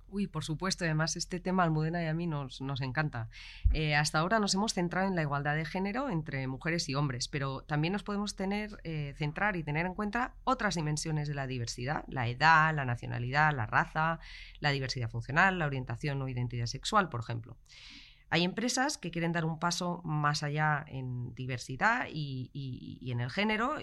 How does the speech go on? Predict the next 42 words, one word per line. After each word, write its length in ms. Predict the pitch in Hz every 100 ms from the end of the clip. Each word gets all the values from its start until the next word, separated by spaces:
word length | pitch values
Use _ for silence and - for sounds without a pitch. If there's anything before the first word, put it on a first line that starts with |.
| -
y 140 | 160
diseñar 520 | 156 147 156 202 - -
e 120 | 160
implantar 520 | 156 156 165 220 240
planes 320 | 196 196 233
de 120 | 151
diversidad 640 | 151 220 202 180 135 113 113 - - -
como 200 | - 170
una 160 | 175 190
muestra 260 | 233 -
de 60 | 147
su 100 | 135
compromiso 460 | 139 131 139 165
de 80 | 175
desarrollo 420 | 175 185 185 226
en 80 | 233
las 140 | 160 151
políticas 580 | 151 147 170 208 214
y 60 | 170
principios 760 | 139 143 175 196 254 269 - -
E 220 | 185 170
S 180 | 156 120
G. 220 | 117 - - - - - - - -
En 120 | 175
este 200 | 214 165
contexto, 400 | 180 147 117 131
la 100 | 127
diversidad 400 | 131 139 - 185
es 80 | 202
un 100 | 220
activo 460 | 202 - 208 127 -
esencial 640 | 220 196 196 233 170 -
en 120 | 151
las 160 | 139 127
organizaciones 640 | 135 131 127 131 202 196
para 140 | - 127
aumentar 320 | 127 123 135
su 100 | -
valor, 320 | 147 160 226
lo 80 | 175
decíamos 460 | 143 139 151 165 226
antes, 360 | 226 220 262